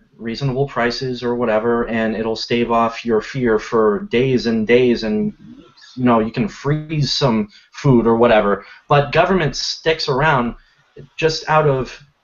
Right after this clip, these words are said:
you know, everybody's collective fear, and until,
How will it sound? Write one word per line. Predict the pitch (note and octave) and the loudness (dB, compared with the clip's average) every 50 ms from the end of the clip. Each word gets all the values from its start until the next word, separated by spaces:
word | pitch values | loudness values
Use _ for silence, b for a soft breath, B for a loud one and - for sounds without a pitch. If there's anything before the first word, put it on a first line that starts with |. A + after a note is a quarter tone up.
| _ _ _ - | _ _ _ -6
you | D#3 D3+ | -4 -2
know, | C3 A#2+ A#2+ | 0 0 0
everybody's | - D3 D#3+ D3+ E3 D3+ C#3 D#3 D3+ D3 C3 B2 - | 0 0 -2 -2 -2 -2 0 2 2 2 0 -4 -8
collective | - - C#3+ C3 C3+ - - - C3 A2+ - | -10 -8 -6 -4 -4 -4 -4 -6 -6 -6 -8
fear, | - - - E3+ F3 D3 A2+ G#2+ A2 A2+ - - - - _ - - - - | -14 -18 -14 -12 -8 -6 -4 -4 -6 -6 -10 -16 -20 -20 _ -20 -20 -12 -6
and | C3+ C3+ C3 B2+ B2 B2 A#2+ A#2+ - - - - _ - - | -4 -2 -2 0 -2 -2 -4 -4 -8 -12 -20 -20 _ -8 -2
until, | C#3+ C#3+ C#3 C3 - - F#3 E3+ D#3+ D#3 D3 C#3+ C#3+ - | 0 0 0 0 0 0 2 4 4 4 4 2 0 -4